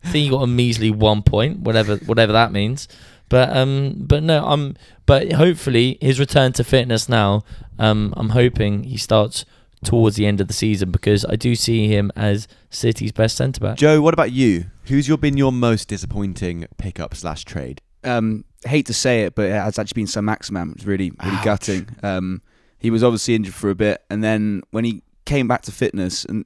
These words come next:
Speaker 3: it's been a bit up in the air about whether he's being left out or whether he didn't have the fitness or not. But he, he, he was meant to be back, and he just, I put him in as soon as he came back from injury, and just never, never been given the games. I don't know.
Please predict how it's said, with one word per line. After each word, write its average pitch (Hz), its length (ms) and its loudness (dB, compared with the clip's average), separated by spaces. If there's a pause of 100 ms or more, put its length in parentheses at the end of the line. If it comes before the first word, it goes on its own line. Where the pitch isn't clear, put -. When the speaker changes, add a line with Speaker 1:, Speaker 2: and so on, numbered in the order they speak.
Speaker 3:
it's 92 200 -8
been 123 280 0
a - 60 -10
bit 107 180 -2
up 117 180 0
in 110 60 -8
the 113 160 0
air 110 80 0
about 95 240 -2
whether 98 220 0
he's 98 240 -4
being 98 200 -4
left 107 280 -2
out 101 180 2
or 85 80 0
whether 98 160 2
he 98 140 0
didn't 92 180 -4
have 98 140 -6
the 90 80 -10
fitness - 400 -4
or 90 40 -6
not. 90 220 -4
But 101 80 -4
he, 104 140 -4
he, 98 280 -6
he 110 100 -4
was 107 100 -2
meant 139 160 2
to - 60 -12
be 98 80 -4
back, 95 260 -2
and 98 80 -8
he 98 60 -4
just, - 340 -6 (280)
I - 60 -4
put - 220 4
him 107 100 2
in 98 320 0 (160)
as - 140 -6
soon 110 100 -4
as 104 80 -2
he 90 80 -8
came 101 180 -4
back 98 180 -6
from 104 120 -6
injury, 92 380 -2 (420)
and 101 140 -4
just 92 140 -8
never, 110 200 -2
never 107 240 -4
been 98 200 -4
given 98 220 -2
the 95 80 -2
games. 101 460 -2
I 76 80 -4
don't 95 220 -2
know. 90 340 -2